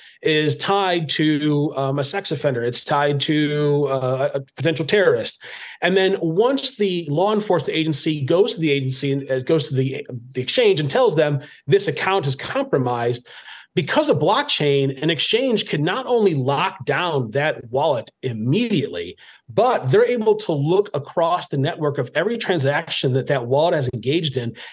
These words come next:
and map out complex potential networks of criminality, which is something that is not afforded to law enforcement or the intelligence community in traditional finance,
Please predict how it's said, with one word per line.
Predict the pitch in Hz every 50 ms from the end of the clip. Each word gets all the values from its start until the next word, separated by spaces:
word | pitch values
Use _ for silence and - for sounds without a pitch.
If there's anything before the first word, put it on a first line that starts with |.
| - _
and | - 165 151
map | 151 160 185 220 247 247 -
out | - 151 185 190 160 135 - -
complex | - - 165 160 185 196 202 - - 170 165 160 151 - -
potential | - _ 151 131 - 170 165 139 - 151
networks | 139 127 139 170 - - 151 139 131 - -
of | 143 131 131
criminality, | - - 147 131 127 135 160 175 160 135 - 90 85 - - - - - - - _
which | - 190 190 -
is | 220 208
something | - 254 269 262 - 269 226 208
that | 208 185
is | 175 156 131
not | 156 160 165 175 196 220 - 202
afforded | 160 131 - - - 208 247 220 208 180 160 139
to | - 165
law | 147 143 147 147 143
enforcement | 139 131 131 - 143 135 135 - - 147 147 147
or | 175 214
the | 208 208
intelligence | 196 - - 208 208 214 196 156 -
community | - 147 143 139 135 135 139
in | 143 139
traditional | 135 - 139 127 160 147 - 156 127
finance, | - - - 180 208 180 135 127 123 120 -